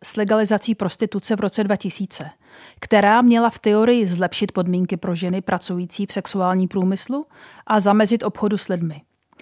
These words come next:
Po téměř čtvrtstoletí praxe přiznávají nejen místní úřady, ale třeba i úřad amerického ministerstva zahraničí pro sledování a boj proti obchodování s lidmi,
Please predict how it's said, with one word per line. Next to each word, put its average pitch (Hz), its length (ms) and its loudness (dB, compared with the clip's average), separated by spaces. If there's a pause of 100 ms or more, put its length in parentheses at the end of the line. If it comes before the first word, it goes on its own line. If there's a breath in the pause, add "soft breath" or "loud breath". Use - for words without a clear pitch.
(320 loud breath)
Po 214 100 2
téměř 302 540 2
čtvrtstoletí 277 760 0
praxe 214 400 -2
přiznávají 214 800 0
nejen 233 420 4
místní 220 420 4
úřady, 185 520 -2 (320 soft breath)
ale 277 220 2
třeba 262 340 2
i 269 120 -2
úřad 233 340 2
amerického 226 640 4
ministerstva 214 580 0
zahraničí 180 680 -2
pro 226 180 -4
sledování 185 800 0
a 196 80 0
boj 175 260 0
proti 190 300 -4
obchodování 190 640 -2
s - 100 -10
lidmi, 214 360 0